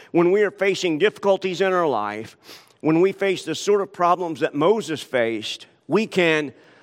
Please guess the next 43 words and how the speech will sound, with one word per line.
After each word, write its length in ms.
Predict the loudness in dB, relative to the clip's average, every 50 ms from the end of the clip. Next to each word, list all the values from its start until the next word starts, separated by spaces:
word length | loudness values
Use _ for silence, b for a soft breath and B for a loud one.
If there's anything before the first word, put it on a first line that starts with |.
| b b b
focus 540 | 4 4 4 4 0 -2 -4 -4 -4 -10 -16 _ _ -2
on 160 | 0 0 0
the 60 | 0 -2
glory 420 | -2 -2 0 2 2 2 2 0
of 120 | -2 -2
God. 460 | -2 -2 -2 -2 -2 -6 -8 -14 -16 -20 b b b b b _ 0
The 100 | 2 2 2
first 520 | 0 0 2 2 2 2 -2 -4 -8 -4 0
aspect 680 | 2 2 2 2 -2 -6 -4 -2 -2 -2 -2 -4 -8 -20 -12 _ -2
in 200 | -2 0 0 2
Moses' 480 | 2 2 2 2 0 -2 -6 -8 -4
life 420 | 0 2 4 4 2 0 -2 -6 -10
that 120 | -8 -4
we'll 240 | -2 -2 0 0 0
look 180 | -2 -2 -2
about 360 | -2 0 0 0 0 -2 -4 B B B B B
is 160 | -4 -4 -4
found 280 | -2 0 0 0 0
on 100 | -2 -2
page 280 | -2 -2 -2 -2 -4 -2
fifty-six. 680 | -2 -2 -2 -2 -4 -8 -6 -2 -2 -2 -2 -2 -4 -8
It's 160 | -8 -6 -2
in 120 | -2 0 0
the 100 | -2 -2
very 300 | 0 0 0 0 0 -4
second 440 | -2 0 0 0 0 -2 -8 -4
book 140 | -4 -2 -2
of 60 | -2
the 60 | -2 2
Bible. 360 | 2 2 2 0 -2 -4 -6
It's 100 | -6 -4
in 80 | -4
the 80 | -4 -2
book 140 | -4 -4 -4
of 100 | 0 0
Exodus. 480 | 0 0 -2 -4 -8 -8 -8 -10 -12 B B B B B B
And 140 | 2 4 4
this 140 | 4 4 2
is 160 | 0 -2 -2
the 100 | -4 -8
call 500 | -8 -4 2 4 4 6 6 4 2 0
of 100 | -2 -2
Moses. 680 | 0 2 2 2 2 -2 -4 -6 -10 -10 -10 -12 -14 -14